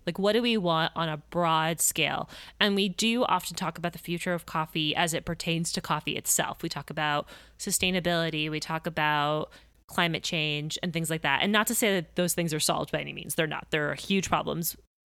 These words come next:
in the way that we source coffee. And as you mentioned, it's built on the colonialization of the global South.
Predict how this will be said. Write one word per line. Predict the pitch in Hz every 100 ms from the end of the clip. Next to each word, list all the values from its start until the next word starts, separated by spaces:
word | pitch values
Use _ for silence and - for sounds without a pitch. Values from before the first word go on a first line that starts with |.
| _ _ 214
in | 208
the |
way | 175 160
that | 156
we | 185
source | 208 160
coffee. | - 151 - 151
And | 156
as | 160
you | 170
mentioned, | 165 156 160 151
it's | 147 -
built | 156 151 -
on | 156 143 160
the | 165
colonialization | - 160 165 156 165 165 156 147 -
of | 160
the |
global | - - -
South. | - - -